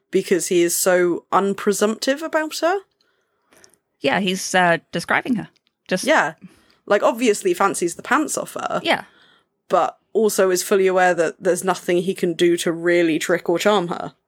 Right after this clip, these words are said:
Speaker 2: Yeah. And, you know, as, as well as fancying the pants off her, he's thinking stuff like, "I wanna see her take on life with the enthusiasm she's smoking a cigarette."
Speaker 1: Yeah.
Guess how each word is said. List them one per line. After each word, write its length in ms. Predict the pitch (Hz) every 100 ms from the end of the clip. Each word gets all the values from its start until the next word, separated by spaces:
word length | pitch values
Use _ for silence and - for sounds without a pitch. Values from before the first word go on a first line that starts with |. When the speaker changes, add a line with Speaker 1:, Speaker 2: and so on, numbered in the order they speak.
| _ - -
Speaker 2:
Yeah. 220 | 165 139 - _ _ _ _ _ _
And, 120 | 285
you 120 | 277 165
know, 60 |
as, 260 | - - 143
as 200 | - -
well 160 | 147
as 120 | 139 -
fancying 340 | 143 - 135
the 80 | 143
pants 300 | 147 131 -
off 140 | 139
her, 100 | 147
he's 160 | 156 143
thinking 260 | 156 151
stuff 240 | 160 147 147
like, 160 | 147 - - -
"I 60 |
wanna 280 | 151 190 170 - -
see 220 | 233 196
her 100 | 151
take 240 | - 202
on 80 | 160
life 320 | 151 190 247
with 120 | 143
the 80 | 131
enthusiasm 580 | 151 175 147 170 175 156
she's 200 | - 156 - _
smoking 380 | - - 180 226
a 20 |
cigarette." 400 | - 262 240 139 - _ _ _
Speaker 1:
Yeah. 380 | 220 294 226